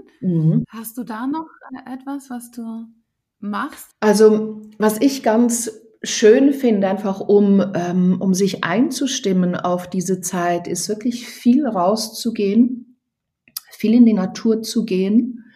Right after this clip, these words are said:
Speaker 1: ähm, sich auf diesem Spaziergang, ähm, nochmal so mit Dankbarkeit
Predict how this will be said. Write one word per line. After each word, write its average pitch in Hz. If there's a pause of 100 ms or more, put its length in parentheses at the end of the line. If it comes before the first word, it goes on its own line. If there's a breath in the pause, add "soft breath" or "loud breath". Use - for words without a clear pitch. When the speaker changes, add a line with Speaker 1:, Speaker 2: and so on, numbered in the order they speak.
(600 loud breath)
Speaker 1:
ähm, 190
sich 190
auf 214
diesem 220
Spaziergang, 202 (480 loud breath)
ähm, 175 (720)
nochmal 196
so 196
mit 196 (180)
Dankbarkeit 196